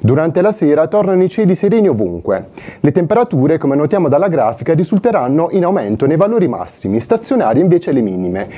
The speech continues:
Soffieranno venti deboli variabili con locali rinforzi dai quadranti occidentali, sulle alture lucane e sul subappennino. I mari risulteranno da calmi a poco mossi. Da oggi un nuovo servizio gratuito, previsioni sul vostro telefono aggiungendo dall'app Telegram il canale Meteo One Puglia e Basilicata.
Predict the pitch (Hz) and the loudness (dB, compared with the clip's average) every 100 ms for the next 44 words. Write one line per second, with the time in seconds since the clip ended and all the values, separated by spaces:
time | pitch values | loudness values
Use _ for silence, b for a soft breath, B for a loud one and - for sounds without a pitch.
0 | B - 151 156 214 190 147 175 180 165 | B -2 -2 2 0 2 0 0 0 2
1 | 170 151 123 123 120 151 104 113 147 190 | 2 2 2 2 2 2 0 0 0 2
2 | 208 220 240 170 160 156 110 95 - 127 | 0 2 2 2 0 -2 -4 -2 0 0
3 | 151 196 233 214 151 - 117 104 92 90 | 2 0 0 -2 -4 -4 -2 -2 -2 -4
4 | 90 98 104 B B 190 175 202 190 123 | -2 -2 -2 B B 2 2 2 0 0
5 | 180 214 113 98 123 170 202 240 208 233 | 0 0 -2 -2 -2 -2 -2 -2 0 2
6 | 175 147 - 107 101 90 92 95 - B | 2 0 -2 -6 -4 -6 -6 -8 -12 B
7 | B B 202 143 131 151 170 185 185 180 | B B 0 2 0 0 0 0 2 0
8 | 110 131 247 247 101 101 107 113 - - | 0 0 -2 0 0 0 -2 -2 -4 -4
9 | 110 98 90 - - 92 - - - - | -2 -4 -6 -8 -4 -4 -6 -18 -20 -20
10 | - - - B B B 208 233 180 190 | -20 -20 -20 B B B 2 2 2 2
11 | 214 220 190 180 220 185 156 147 110 95 | 2 0 0 0 0 0 0 0 -2 -4
12 | 95 110 135 156 208 196 196 185 208 - | -2 0 0 0 0 0 0 0 0 0
13 | 202 247 247 226 202 190 196 208 165 165 | 0 2 0 2 2 2 2 2 2 2
14 | 202 233 - 139 127 131 160 175 - 214 | 2 -2 -2 0 2 2 0 0 0 0
15 | 147 113 131 160 214 117 123 247 240 180 | 0 0 0 2 0 0 -2 0 2 2
16 | 117 - 92 90 90 92 95 | 0 -4 -6 -6 -6 -4 -4